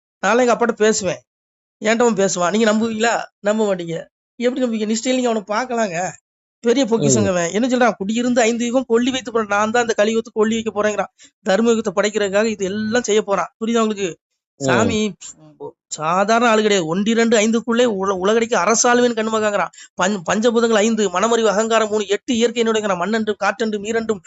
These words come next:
Speaker 1: மனமறிவு அகங்காரம் என எட்டாக பிரிந்தது என்னுடைய இயற்கைங்கிறான். புரியுதா உங்களுக்கு? எட்டு இயற்கையா, அந்த இயற்கையில தான் ஜீவாத்மா எல்லாத்தையும் அனுபவிக்கிறான். புலனுறு பொருட்-, பொருட்கள் வெளியில இருக்கிறது, அந்த புலன்களை முக்குணங்கள் ரஜஸ், தமஸ், சாபி, பி, சத்துவம், பவதி, பாரதங்க, மூணு குணம் நான் தாங்கிறான்.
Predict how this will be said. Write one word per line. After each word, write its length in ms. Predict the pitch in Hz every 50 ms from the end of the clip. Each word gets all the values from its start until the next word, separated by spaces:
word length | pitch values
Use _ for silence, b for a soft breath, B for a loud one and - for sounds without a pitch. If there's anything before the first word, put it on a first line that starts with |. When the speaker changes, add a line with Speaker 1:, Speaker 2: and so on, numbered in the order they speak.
| B B B
Speaker 1:
மனமறிவு 520 | 196 185 202 240 233 214 208 226 240 226 220
அகங்காரம் 400 | 202 214 240 226 240 226 233 226
என 100 | 220 214 202
எட்டாக 520 | 220 247 - _ - 269 262 262 262 269
பிரிந்தது 420 | 262 - 247 247 240 240 247 240 233
என்னுடைய 260 | 233 233 233 233 233
இயற்கைங்கிறான். 500 | 233 220 208 226 214 214 208 196 190 - _ _ _
புரியுதா 320 | - 240 254 208 269 240
உங்களுக்கு? 300 | 233 240 247 233 240 240 254 _ B B B B B B 233
எட்டு 320 | 202 220 226 214 - - 254
இயற்கையா, 500 | 240 240 233 214 202 226 220 214 208 202
அந்த 160 | 208 202 208
இயற்கையில 400 | 208 220 240 - - 233 233 247
தான் 120 | 247 233 202
ஜீவாத்மா 340 | 226 233 233 226 233 233 220
எல்லாத்தையும் 280 | 214 226 220 233 208
அனுபவிக்கிறான். 440 | 208 208 214 214 190 196 180 165 -
புலனுறு 400 | - 202 220 226 226 220 208 202
பொருட்-, 180 | 196 202 190 -
பொருட்கள் 380 | - 208 208 214 - 226 214
வெளியில 240 | 208 214 220 220 208
இருக்கிறது, 360 | 196 180 190 190 185 190 190 190 B B B B B
அந்த 180 | B - 175 175
புலன்களை 380 | 165 170 208 220 220 214 202 196 202
முக்குணங்கள் 520 | 202 208 196 - 254 - 214 196 202 185
ரஜஸ், 280 | 190 185 196 208 - -
தமஸ், 200 | 196 214 208 -
சாபி, 240 | 196 202 208 202 208
பி, 140 | 190 220 208
சத்துவம், 400 | - 196 190 - - 233 226 214
பவதி, 220 | 208 208 208 214
பாரதங்க, 400 | 185 196 190 196 190 190 180 170
மூணு 220 | 185 208 226 226 202
குணம் 280 | 190 208 220 220 214 196
நான் 140 | 196 196 196
தாங்கிறான். 320 | 190 185 185 180 170 175